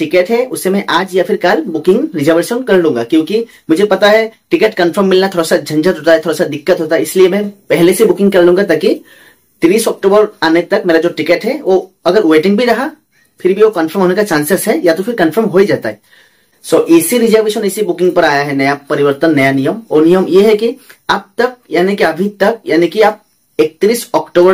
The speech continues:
तक अगर हम लोग चाहे तो हम लोग एक सौ बीस दिन पहले तक advance booking कर सकते हैं, reservation कर सकते हैं। Suppose आज है इक्कीस अक्टूबर, अब मुझे जाना है जनवरी को दिल्ली या फिर मुंबई कहीं पर भी, so मैं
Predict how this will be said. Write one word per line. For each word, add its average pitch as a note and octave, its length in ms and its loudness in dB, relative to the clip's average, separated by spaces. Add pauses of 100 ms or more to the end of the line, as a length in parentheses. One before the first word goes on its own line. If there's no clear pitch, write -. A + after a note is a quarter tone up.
तक A3+ 160 -2 (580)
अगर E3+ 220 0
हम E3 160 0
लोग F#3+ 180 0
चाहे F3+ 280 -2 (240)
तो D#3+ 60 -4
हम E3 80 0
लोग G3+ 220 -2
एक F3 160 2
सौ - 220 2
बीस F3 340 2
दिन G#3+ 160 0
पहले E3 260 0
तक G3 240 -2 (240)
advance D#3 400 -2
booking D#3 260 0
कर F3 140 0
सकते - 300 -4
हैं, A#2+ 140 -2
reservation D3 360 -2
कर E3+ 120 0
सकते C#3 300 -6
हैं। G#2+ 120 -6 (280)
Suppose G3+ 420 -2
आज E3+ 200 0
है E3 100 0
इक्कीस F3+ 260 -4
अक्टूबर, D3+ 380 -2 (320)
अब D3+ 120 -2
मुझे E3 180 2
जाना D#3+ 220 0
है E3+ 140 0
जनवरी D3 360 0
को F3 200 -6 (200)
दिल्ली D3 360 2
या C3+ 100 2
फिर D3+ 120 -4
मुंबई C#3+ 280 0
कहीं D3+ 200 2
पर D3+ 140 2
भी, F#3 160 2 (320)
so F#3+ 180 0
मैं G3 200 2